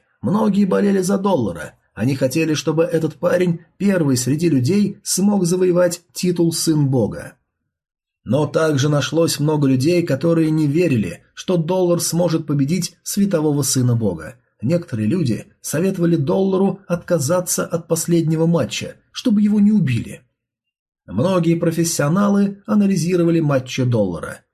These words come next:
Они считали, что удача была на его стороне, все победы давались ему легко. Многие бойцы, принимавшие участие в сражениях, отступали намного раньше, чем Доллар, так как их соперники, духи,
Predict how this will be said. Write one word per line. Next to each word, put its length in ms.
Они 180
считали, 460
что 240
удача 400
была 240
на 80
его 160
стороне, 580
все 180
победы 400
давались 480
ему 180
легко. 560
Многие 460
бойцы, 480
принимавшие 640
участие 440
в 40
сражениях, 640
отступали 600
намного 440
раньше, 380
чем 320
Доллар, 460
так 160
как 140
их 100
соперники, 760
духи, 500